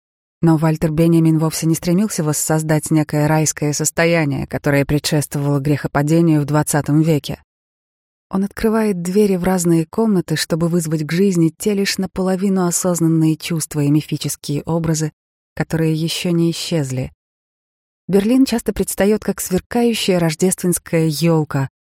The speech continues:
как город, наполненный все еще невыполненными обещаниями. Но есть и кое-что еще. Практически все в этом прошлом — несет в себе предвестие будущего.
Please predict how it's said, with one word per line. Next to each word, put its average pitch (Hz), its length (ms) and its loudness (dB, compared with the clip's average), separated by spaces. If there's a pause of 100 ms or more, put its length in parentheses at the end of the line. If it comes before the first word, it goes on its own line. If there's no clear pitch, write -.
(200)
как 165 200 0
город, 185 340 2
наполненный 160 540 4
все 165 200 -2
еще 165 220 0
невыполненными 170 720 4
обещаниями. 151 840 -2 (840)
Но 180 80 4
есть 180 260 0
и - 40 -10
кое-что 175 340 -4
еще. 143 400 -6 (800)
Практически - 540 -6
все 160 300 -2
в 151 60 -2
этом 151 240 -2
прошлом — 160 480 -2 (340)
несет 196 340 2
в - 60 -10
себе 190 220 0
предвестие 180 600 -2
будущего. 151 640 -6